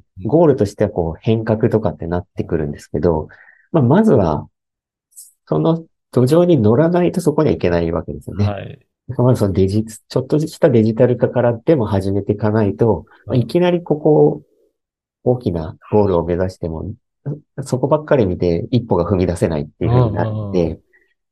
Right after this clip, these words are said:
Speaker 2: まあ、そういったところで少しでも今までやってきてた中でもやらなくていいことあるよねっていうところをこう探していくことで、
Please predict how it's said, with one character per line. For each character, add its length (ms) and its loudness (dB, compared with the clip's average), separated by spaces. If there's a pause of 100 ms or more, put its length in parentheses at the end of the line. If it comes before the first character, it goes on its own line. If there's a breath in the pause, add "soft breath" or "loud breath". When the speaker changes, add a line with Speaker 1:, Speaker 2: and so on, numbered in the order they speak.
(280)
Speaker 2:
ま 100 -4
あ、 40 -8
そ 120 2
う 60 6
い 40 2
っ 40 -12
た 100 0
と 120 0
こ 120 0
ろ 100 6
で 280 0 (100)
少 220 -4
し 160 0
で 80 4
も 340 2
今 220 -2
ま 100 0
で 60 4
や 120 4
っ 80 -6 (220)
て 220 2
き 180 -16
て 240 0
た 200 -4
中 280 -2
で 140 -4
も 160 -2
や 120 0
ら 120 2
な 100 2
く 100 -8
て 140 0
い 40 2
い 60 -2
こ 120 -2
と 120 -4
あ 60 0
る 100 0
よ 120 -2
ね 140 0
っ 40 -2
て 240 -10
い 60 -2
う 40 -2
と 120 -10
こ 120 -2
ろ 120 4
を 160 -2 (320 soft breath)
こ 160 -8
う 80 -10
探 340 -2
し 120 -16
て 140 -4
い 80 -6
く 120 -18
こ 140 -8
と 160 -6
で、 360 2